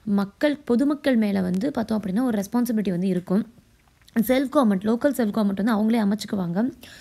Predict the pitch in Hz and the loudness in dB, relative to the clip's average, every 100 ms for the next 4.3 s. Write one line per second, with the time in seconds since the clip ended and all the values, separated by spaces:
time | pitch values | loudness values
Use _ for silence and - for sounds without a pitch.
0 | - - - 233 285 247 226 247 240 - | -20 -20 -14 -4 0 2 2 2 -2 0
1 | 220 226 - - - 220 208 214 233 247 | 0 0 -10 -20 -8 0 0 2 2 4
2 | 277 277 254 226 208 196 214 208 208 208 | 4 2 2 2 2 0 0 0 2 0
3 | 196 180 180 196 208 - - - _ _ | -2 -2 0 0 -2 -10 -20 -20 _ _
4 | _ _ - | _ _ -2